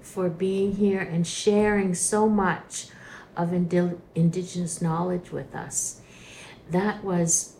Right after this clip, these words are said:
that was a lot of indigenous <laughs> knowledge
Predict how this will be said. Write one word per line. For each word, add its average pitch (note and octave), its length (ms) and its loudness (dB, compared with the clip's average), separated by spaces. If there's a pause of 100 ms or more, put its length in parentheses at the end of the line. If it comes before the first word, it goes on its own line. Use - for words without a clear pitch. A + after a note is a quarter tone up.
(120)
that F3+ 360 0
was F3+ 240 -2
a D#3+ 100 -4
lot E3 320 2
of F#3+ 160 0
indigenous F3 680 4
<laughs> E3 80 6
knowledge F3 560 2